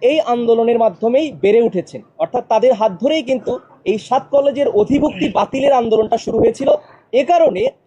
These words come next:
আহ, যখন এই আন্দোলনটা ছড়িয়ে পড়েছিল, তখন ছাত্রলীগ, সন্ত্রাসী ছাত্রলীগের কর্মীরা কিন্তু, আহ, আসিফ ভাইকে এই, আহ, এফবিএস এর প্রাঙ্গণে তাদেরকে, তাকে পিটিয়েছিল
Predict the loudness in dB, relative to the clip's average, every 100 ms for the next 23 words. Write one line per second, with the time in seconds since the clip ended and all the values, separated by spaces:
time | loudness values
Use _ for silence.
0 | _ _ _ -4 0 0 0 0 0 2
1 | 0 0 0 0 2 0 0 -6 _ _
2 | _ -4 0 2 0 2 0 0 -2 -2
3 | -2 -4 -2 -4 -4 -4 -2 0 0 -2
4 | -12 _ _ -4 -4 0 -2 0 -2 -2
5 | -2 -2 0 -2 0 0 0 -2 -2 -6
6 | -4 -6 -10 _ _ _ -2 0 0 0
7 | -4 -2 -2 0 -2 0 0 -2 _ _
8 | -6 -4 -4 -8 -8 -4 -2 0 0 0
9 | 0 0 2 2 2 0 -2 -4 -8 -4
10 | -4 -2 -2 -4 _ -6 -2 -2 -4